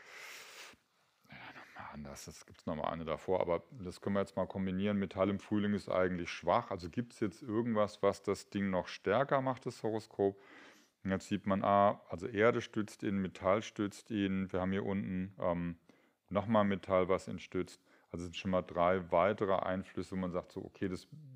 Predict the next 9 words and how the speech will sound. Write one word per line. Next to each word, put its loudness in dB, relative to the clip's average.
Metall 4
ist 0
trotz 4
diesem, -2
dieses -10
schlechten, -4
in -8
Anführungszeichen, -2
Geburtszeitpunkts -4